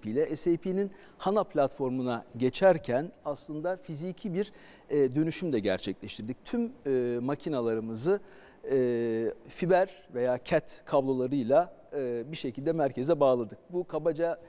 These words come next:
seksen kilometrelik bir, e, kablo döşedik fabrikanın içerisinde, üç yüz bin metrekare, e, içerisinde. Onun üzerine bizim, e, tüm bu, e, profilleri üretim içerisinde hareket ettiğimiz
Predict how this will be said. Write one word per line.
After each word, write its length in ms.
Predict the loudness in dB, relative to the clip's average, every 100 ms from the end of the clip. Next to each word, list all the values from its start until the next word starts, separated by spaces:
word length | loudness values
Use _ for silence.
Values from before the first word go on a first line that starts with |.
| -20
seksen 460 | -8 -6 -2 -2 -2
kilometrelik 640 | -4 -4 -4 -4 -8 -4
bir, 300 | -4 -4 -10 -4
e, 320 | 0 2 0
kablo 360 | 2 2 2 -2
döşedik 300 | -6 -10 -4
fabrikanın 440 | -6 -4 -8 -8
içerisinde, 380 | -6 -8 -6 -8
üç 140 | -8
yüz 120 | -8 -4
bin 80 |
metrekare, 500 | -4 -4 -4 -2 -4 -4 -4
e, 200 | -4 -4
içerisinde. 680 | -6 -4 -4 -6 -10 -10 -10 -16 -20 -18 -4
Onun 220 | 0 0
üzerine 560 | 2 2 2 0 -2 -4
bizim, 400 | -8 -4 -4 -6 -14 -8
e, 160 | -6 -6
tüm 360 | -6 -4 0
bu, 240 | 0 0 -2
e, 260 | -2 0 -2 0
profilleri 680 | -2 0 0 0 2 0 0 -14 -6
üretim 320 | -4 -4 -6
içerisinde 540 | -2 0 0 -2 -6
hareket 340 | -2 -2 0 -2
ettiğimiz 400 | -2 -2 -2